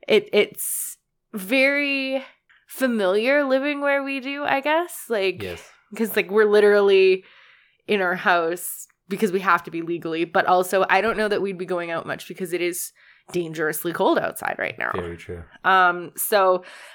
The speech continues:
Speaker 1: I, I definitely think that this movie would hit differently if you were watching it in Florida and you didn't really know about snow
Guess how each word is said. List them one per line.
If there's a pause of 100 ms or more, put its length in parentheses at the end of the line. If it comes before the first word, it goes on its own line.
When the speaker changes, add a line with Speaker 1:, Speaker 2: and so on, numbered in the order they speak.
(120)
Speaker 1:
I, (120)
I
definitely
think
that (420)
this
movie
would
hit
differently
if
you
were
watching
it
in
Florida
and
you
didn't
really
know
about
snow